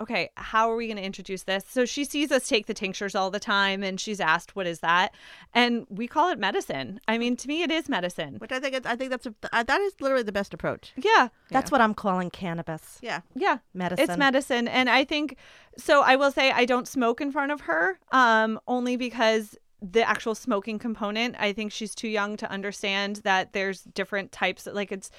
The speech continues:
Speaker 1: she knows that cigarettes are bad, so I don't want to confuse her there.
Speaker 2: And,
Speaker 1: Um,
Speaker 2: and then that's
Speaker 3: Good
Speaker 2: good,
Speaker 3: idea.
Speaker 2: that's a good advice.
Speaker 1: Yeah, so that's a thing. And then,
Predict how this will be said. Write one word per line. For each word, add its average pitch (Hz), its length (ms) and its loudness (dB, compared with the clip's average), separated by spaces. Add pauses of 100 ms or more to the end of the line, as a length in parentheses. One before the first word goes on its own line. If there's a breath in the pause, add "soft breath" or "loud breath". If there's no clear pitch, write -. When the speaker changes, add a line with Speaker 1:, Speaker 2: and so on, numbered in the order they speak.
(180 loud breath)
Speaker 1:
she - 160 -2
knows 214 220 -2
that 208 180 -4
cigarettes 196 480 -2
are 214 80 0
bad, 220 440 2
so 196 360 0 (100)
I 196 120 2
don't 190 160 -4
want 196 240 -2
to 208 80 -12
confuse 202 460 -10
her 254 200 -2
there. 339 280 2 (500 soft breath)
Speaker 2:
And, 226 120 2
Speaker 1:
Um, 185 140 -2
Speaker 2:
and 214 100 -4
then 214 80 -6
that's 185 100 -8
Speaker 3:
Good 190 80 2
Speaker 2:
good, 180 120 2
Speaker 3:
idea. 160 160 -2
Speaker 2:
that's 160 120 0
a - 20 -2
good 185 100 -4
advice. 165 320 -6 (100)
Speaker 1:
Yeah, 262 360 6 (180 soft breath)
so 311 200 -2
that's 302 260 4
a 359 60 -2
thing. 277 220 0
And 320 220 -2
then, 359 220 0